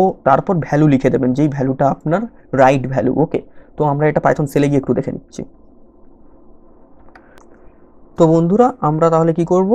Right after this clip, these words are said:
এবার আমরা এই লিস্টের যে ভ্যারিয়েবলটা আছে, এই ভ্যারিয়েবলটা লিখব এখ-,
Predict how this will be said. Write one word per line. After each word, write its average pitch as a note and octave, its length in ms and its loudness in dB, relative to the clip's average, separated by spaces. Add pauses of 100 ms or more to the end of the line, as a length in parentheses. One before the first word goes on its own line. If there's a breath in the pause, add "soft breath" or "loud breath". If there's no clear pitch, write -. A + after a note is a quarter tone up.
(440 soft breath)
এবার D3+ 400 2
আমরা C#3+ 380 0 (100)
এই D3 100 0
লিস্টের D#3+ 540 0 (260)
যে D3+ 140 2
ভ্যারিয়েবলটা D#3 560 2 (120)
আছে, D#3+ 260 -6
এই D3 220 -2
ভ্যারিয়েবলটা C#3+ 600 0
লিখব D3+ 160 -6 (160)
এখ-, C#3 320 -6